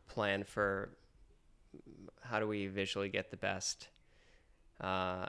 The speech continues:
the best shots, and then just being really adaptable and trusting that, um,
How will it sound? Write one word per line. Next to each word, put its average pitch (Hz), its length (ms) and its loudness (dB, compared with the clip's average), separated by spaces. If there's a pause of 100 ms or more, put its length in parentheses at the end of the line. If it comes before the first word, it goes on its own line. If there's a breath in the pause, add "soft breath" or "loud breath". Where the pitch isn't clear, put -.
(140)
the 110 80 -6
best 95 240 2
shots, 92 540 2
and 101 220 -2
then 92 420 -2 (260)
just - 200 -4
being 95 140 -2
really 92 220 0
adaptable 92 720 -2
and 92 220 -4 (720)
trusting 98 580 2
that, 95 340 0 (640)
um, 87 380 -2